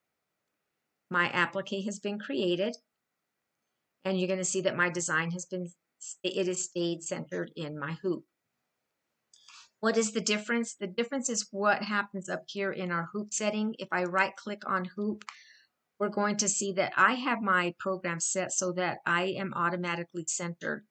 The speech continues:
All right, so what that means then is when I placed my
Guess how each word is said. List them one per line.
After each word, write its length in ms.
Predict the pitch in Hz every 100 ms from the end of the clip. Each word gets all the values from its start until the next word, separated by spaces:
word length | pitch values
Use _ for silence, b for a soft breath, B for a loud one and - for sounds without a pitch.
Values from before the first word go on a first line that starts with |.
| _ _ _ _ _ _ _ _ _ -
All 80 | 160
right, 340 | 165 180 185
so 400 | - - 196 185
what 380 | 180 170 214 -
that 240 | 240 233
means 480 | 220 220 233 233 208
then 320 | 185 170 170 175
is 280 | 175 165 -
when 220 | 185 180
I 180 | 180 214
placed 600 | - 240 254 262 - 208
my 480 | 202 196 185 185